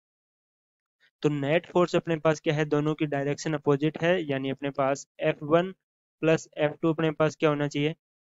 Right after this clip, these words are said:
equal to शून्य रहना चाहिए, तब अपने कहेंगे कि electric field है वो शून्य रहेगा। दोनों की direction अपने पास क्या है, Opposite है, तो अपने एफ़ one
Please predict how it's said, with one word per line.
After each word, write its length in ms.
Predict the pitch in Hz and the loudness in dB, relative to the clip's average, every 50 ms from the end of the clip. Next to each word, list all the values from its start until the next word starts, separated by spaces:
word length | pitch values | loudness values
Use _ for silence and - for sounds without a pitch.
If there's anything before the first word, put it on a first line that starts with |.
| _ _ _ - | _ _ _ -10
equal 400 | 160 151 - - 160 165 165 165 | -10 -10 -6 0 4 4 4 4
to 140 | - 165 160 | 4 0 0
शून्य 360 | 147 - 151 151 160 165 165 160 | 0 -2 -4 -2 0 2 2 2
रहना 300 | 156 147 147 147 151 147 | 2 2 0 0 -4 -2
चाहिए, 420 | 143 151 147 151 147 147 151 160 156 | -2 -2 -2 -2 -4 -6 -6 -6 -4
तब 200 | - 160 160 156 | -2 0 0 0
अपने 240 | 151 143 147 147 147 | 0 -2 -6 -8 -6
कहेंगे 320 | - 147 139 135 143 156 160 | -6 -6 -6 -4 -6 -6 -8
कि 160 | - - 190 - _ - | -8 -8 -12 -12 _ -10
electric 380 | 147 139 139 - - 156 147 | -8 -8 -8 -6 -8 -10 -10
field 200 | - 156 147 143 | -8 -6 -4 -2
है 60 | 147 147 | -2 -2
वो 100 | 147 139 | -4 -4
शून्य 240 | - 151 151 147 | -6 -4 -4 -4
रहेगा। 260 | 143 143 143 143 151 - _ _ _ _ _ _ _ _ | -2 -4 -4 -6 -8 -12 _ _ _ _ _ _ _ _
दोनों 220 | 147 151 156 165 165 | 6 6 6 6 4
की 80 | 156 165 | 4 4
direction 500 | 160 156 156 156 160 156 - - 185 190 - _ _ _ 165 | 4 4 4 2 2 0 -2 -4 -6 -6 -8 _ _ _ -6
अपने 240 | 151 - 160 156 143 | -4 -2 -2 -4 0
पास 220 | - 151 151 151 | 0 0 0 0
क्या 140 | - 160 151 | 0 -2 -2
है, 80 | 160 165 | -2 -2
Opposite 480 | 156 147 - 143 143 143 156 160 - - | -4 -2 0 0 2 2 0 -2 -2 -2
है, 120 | 165 165 | -2 -2
तो 140 | - - 143 | 2 2 2
अपने 220 | 131 131 - 135 139 - - | 2 2 0 -4 -6 -4 -4
एफ़ 180 | 156 147 131 120 - 147 | -2 -2 -4 -4 -2 2
one 260 | 156 147 135 143 | 2 2 2 0